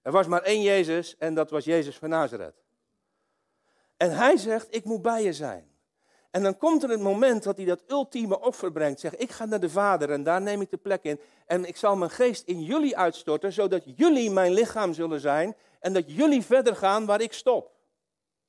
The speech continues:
Dat betekent dat, dat de aanwezigheid van hem komt door jou en mij.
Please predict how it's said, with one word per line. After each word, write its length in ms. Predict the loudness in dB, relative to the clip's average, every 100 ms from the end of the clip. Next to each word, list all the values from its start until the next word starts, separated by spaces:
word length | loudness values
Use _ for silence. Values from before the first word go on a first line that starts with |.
| _ _ _ _ _ _ _ _ _ _ _ _ _
Dat 120 | 0
betekent 520 | 2 4 4 4 -2 -6 _
dat, 300 | 2 2 2 -6 _
dat 240 | -2 -2 _
de 160 | -4 -2
aanwezigheid 800 | 0 4 6 6 0 -2 0 0
van 200 | -2 -2
hem 380 | 2 2 2 0
komt 260 | 2 2
door 100 | 0
jou 280 | 0 4 4
en 80 | 4
mij. 420 | 2 -2 -6 -12